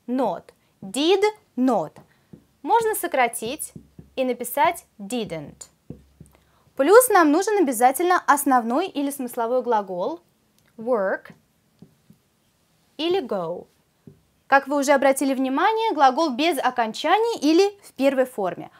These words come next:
Получится I didn't work, я не работал. Или we didn't go,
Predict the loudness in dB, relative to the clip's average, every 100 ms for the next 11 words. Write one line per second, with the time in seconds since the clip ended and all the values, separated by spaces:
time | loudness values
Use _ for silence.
0 | _ 2 4 2 -6 -10 -6 0 2 2
1 | 0 -2 0 0 2 0 0 -4 0 0
2 | -4 -14 -4 4 4 6 4 2 -2 -8
3 | -10 -14 _ _ -4 -2 -2 -4 0 2
4 | 2 0 -12 -6 -2 0 2 2 0 -10
5 | -2 2 4 2